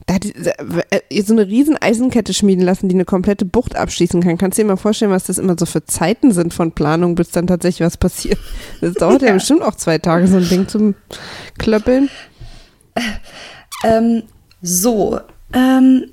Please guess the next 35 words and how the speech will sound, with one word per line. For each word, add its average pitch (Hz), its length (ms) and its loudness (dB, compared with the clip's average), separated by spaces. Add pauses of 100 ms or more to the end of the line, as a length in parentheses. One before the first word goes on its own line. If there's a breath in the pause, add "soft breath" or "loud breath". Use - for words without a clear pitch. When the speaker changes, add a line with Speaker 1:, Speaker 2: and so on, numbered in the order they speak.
(280)
Speaker 2:
noch 262 180 2
eine 247 240 0
weitere 294 380 -4
kleine 254 400 0
Anmerkung 220 560 0
zur 214 120 -2
Schlacht 208 320 -4
am 208 100 -4
Schwarzwasser. 180 640 -6 (200)
Es - 180 -4
ist 214 160 -8
Menden 220 420 4
Moore, 214 280 2
ein 196 160 -2
Mitglied 214 340 -4
der 202 120 -2
Königsgarde, 214 680 -2
der 196 140 -2
versucht, 202 400 -6
Tyrion 180 320 0
zu - 140 -6
töten. 170 340 -4 (300 loud breath)
Ob 165 160 -6
dieser 214 200 2
den 214 180 0
Auftrag 208 380 -6
von 190 140 -6
Cersei 202 400 -2
oder 202 160 -2
Joffrey 185 340 -4
erhält, 214 360 -2
ist - 120 -6
aber 190 140 -4
nicht 185 160 -6
bekannt. 170 480 -8